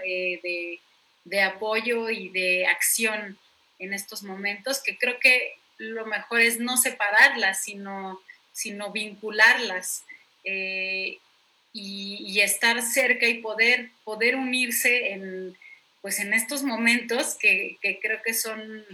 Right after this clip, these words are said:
creo que estamos viviendo una etapa fundamental de crecimiento y de desarrollo, en donde hay que avanzar juntos y confiar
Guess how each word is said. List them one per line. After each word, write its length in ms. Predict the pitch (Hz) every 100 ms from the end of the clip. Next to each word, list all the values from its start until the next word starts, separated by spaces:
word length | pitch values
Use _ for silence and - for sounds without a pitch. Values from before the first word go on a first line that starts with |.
| - _ _ _ _
creo 360 | - 220 233 233
que 60 | 226
estamos 360 | 226 220 226
viviendo 320 | 220 220 226
una 160 | 226 214
etapa 340 | 202 208 - 214 214
fundamental 640 | 214 208 208 202 196 220 220
de 160 | 226
crecimiento 800 | 220 202 202 220 208 220 220 214
y 40 | 226
de 160 | 208
desarrollo, 800 | 180 185 - 185 196 208 214 247 240
en 200 | 202 180
donde 400 | 185 185 185 190
hay 160 | 202 -
que 360 | - 226 226 - _ _ _ _
avanzar 680 | 196 196 196 202 233 233 233
juntos 480 | 240 233 233 226
y 80 | 202
confiar 680 | - 196 196 - 233 233 233